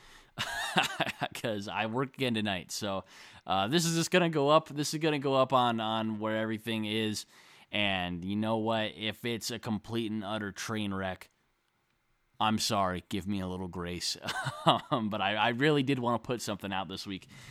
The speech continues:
And I think that, you know, while perhaps being a little disorganized, uh, sorry, um, <laughs> I still think there's some merit to it.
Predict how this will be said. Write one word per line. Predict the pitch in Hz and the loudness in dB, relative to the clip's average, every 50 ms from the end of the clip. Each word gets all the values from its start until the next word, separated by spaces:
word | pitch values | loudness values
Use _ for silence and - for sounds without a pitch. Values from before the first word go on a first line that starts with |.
| - - - - | -20 -20 -14 -8
And | 107 117 113 110 110 107 | -6 -4 -2 -2 -2 -2
I | 104 107 107 | -2 -2 -4
think | - - 123 113 110 98 - | -4 -2 -2 -2 -2 -2 -2
that, | 107 107 101 98 | -2 -2 -2 0
you | 101 101 | -2 -2
know, | 101 98 98 95 - - - - - - - - | 0 0 0 -2 -4 -6 -14 -20 -20 -20 -16 -6
while | 107 117 120 117 117 113 | 2 4 6 6 6 6
perhaps | - 127 120 117 113 110 104 - | 4 2 2 4 4 4 2 2
being | 127 127 120 113 110 | 0 0 0 2 2
a | 107 | 0
little | 107 107 107 104 | 0 0 -2 -2
disorganized, | 101 - 101 - - 95 101 107 110 98 101 95 95 95 90 92 92 101 98 - - | -4 -4 -4 -4 -4 -2 -2 -2 0 0 -2 -2 -2 -2 -2 -2 -2 -4 -4 -6 -10
uh, | 76 67 78 76 76 76 73 80 76 - - 50 50 50 _ _ _ _ _ _ _ _ _ _ _ _ _ _ _ _ | -12 -14 -14 -16 -16 -18 -16 -18 -18 -18 -20 -20 -20 -20 _ _ _ _ _ _ _ _ _ _ _ _ _ _ _ _
sorry, | - - 82 78 78 78 92 98 _ _ _ _ - - | -16 -10 -8 -6 -6 -6 -6 -8 _ _ _ _ -12 -10
um, | 87 95 98 104 101 101 101 98 90 85 - - 92 - - _ _ - | -8 -6 -6 -6 -6 -8 -8 -10 -12 -14 -16 -18 -20 -20 -20 _ _ -20
<laughs> | - - _ _ _ - - - - - | -20 -20 _ _ _ -20 -20 -12 -2 4
I | 147 156 | 4 4
still | 160 - - 180 - | 4 4 2 0 4
think | - 180 160 | 4 2 4
there's | - 151 147 - | 4 2 2 2
some | - 139 127 117 | 2 2 2 2
merit | 110 101 98 - - - | 2 0 -2 -4 -8 -10
to | - 95 85 | -10 -10 -10
it. | 76 - | -10 -12